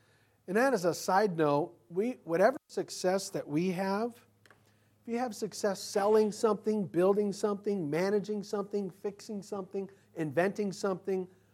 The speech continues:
whatever success you have, and we do, you know, often encounter those different degrees of success, and sometimes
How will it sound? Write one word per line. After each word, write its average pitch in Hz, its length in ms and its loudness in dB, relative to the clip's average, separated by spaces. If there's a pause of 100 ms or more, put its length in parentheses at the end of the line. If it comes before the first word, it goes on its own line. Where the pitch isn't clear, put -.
(120)
whatever 247 520 2 (240)
success 208 680 -2
you 202 100 -2
have, 165 420 -2 (320)
and 175 80 -2
we 208 160 2
do, 208 440 2 (720)
you 175 100 -2
know, 151 120 0
often 185 400 4
encounter 185 400 0
those 147 180 2
different 170 300 -2
degrees 156 340 -2
of 151 80 -10
success, 170 560 -4
and 131 80 -10
sometimes 165 480 -4